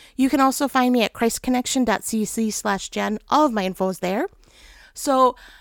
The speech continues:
please subscribe, share. Let's get this podcast out there. Like, we're doing really well. I'm very excited with, um, all of you and how much help you have been.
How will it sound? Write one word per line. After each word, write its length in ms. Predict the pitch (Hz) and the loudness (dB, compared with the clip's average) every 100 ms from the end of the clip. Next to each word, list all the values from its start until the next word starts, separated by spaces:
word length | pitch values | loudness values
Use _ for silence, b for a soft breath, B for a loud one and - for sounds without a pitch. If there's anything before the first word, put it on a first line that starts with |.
| B | B
please 400 | - 302 311 339 | -8 -2 0 0
subscribe, 960 | - 254 - - 302 294 285 277 269 254 | 0 -2 -2 0 2 4 4 4 0 -4
share. 720 | - - - 269 254 247 247 | -6 -6 0 2 4 4 2
Let's 220 | 254 427 - | 2 -2 0
get 120 | 605 | 2
this 180 | 640 - | 2 2
podcast 560 | 294 302 - 254 233 - | 2 2 2 0 2 0
out 180 | 262 | 0
there. 260 | - 185 185 | 0 0 0
Like, 180 | 214 240 | 0 0
we're 80 | 302 | 2
doing 240 | 440 403 | 4 4
really 220 | 262 262 | 4 4
well. 320 | 262 226 269 339 | 4 4 2 0
I'm 140 | 247 | -2
very 340 | 202 226 226 247 | 0 2 2 0
excited 640 | - 233 220 226 233 226 b b b b | -2 -4 -2 0 -2 -4 b b b b
with, 340 | - 220 208 - | 2 2 2 -2
um, 320 | 214 208 190 - - | -2 -2 -4 -6 0
all 240 | 220 233 | 2 4
of 120 | 226 | 2
you 340 | 233 233 233 233 | 2 2 4 2
and 220 | 214 214 | 0 -2
how 320 | 240 226 226 - | -2 0 -2 -4
much 260 | 226 - | -6 -6
help 380 | 208 - 233 - | -12 -6 -6 -2
you 140 | 226 | -2
have 160 | 233 220 | -2 -2
been. 340 | 240 226 226 | 0 2 0